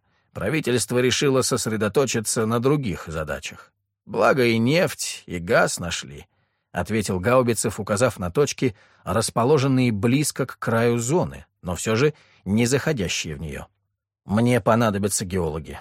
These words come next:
Не пять сотен, конечно, это перебор. Но необходимый минимум», —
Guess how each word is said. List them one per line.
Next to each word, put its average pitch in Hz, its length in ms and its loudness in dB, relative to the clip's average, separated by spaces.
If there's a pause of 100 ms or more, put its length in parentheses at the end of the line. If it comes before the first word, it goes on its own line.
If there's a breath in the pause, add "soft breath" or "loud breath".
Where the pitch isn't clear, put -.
(140)
Не 101 200 -2
пять 175 240 2
сотен, 87 340 -4
конечно, 76 580 -8
это 80 200 -10
перебор. 117 500 0 (520)
Но 104 220 2
необходимый 117 600 2
минимум», — 80 400 -4